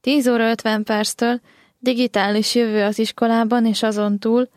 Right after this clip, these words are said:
húsz óra tizenhat perctől összeállítás az iskolai telefonhasználat szabályozásáról. Május huszonkilencedikén csütörtökön nyolc óra harminc perctől a Zalaegerszegi Mária Rádió Szívhang című műsorát hallhatják,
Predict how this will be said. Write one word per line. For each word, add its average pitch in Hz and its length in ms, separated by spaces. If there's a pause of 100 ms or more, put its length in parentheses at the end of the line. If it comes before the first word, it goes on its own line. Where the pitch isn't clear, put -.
(340)
húsz 285 280
óra 226 200
tizenhat 240 580
perctől 240 600
összeállítás 214 840
az 214 100
iskolai 214 500
telefonhasználat 214 1080
szabályozásáról. 202 1400 (1900)
Május 262 400
huszonkilencedikén 226 1160
csütörtökön 208 720
nyolc 247 320
óra 233 160
harminc 226 460
perctől 202 480
a 214 100
Zalaegerszegi 220 800
Mária 214 420
Rádió 208 480
Szívhang 214 480
című 208 320
műsorát 208 520
hallhatják, 240 800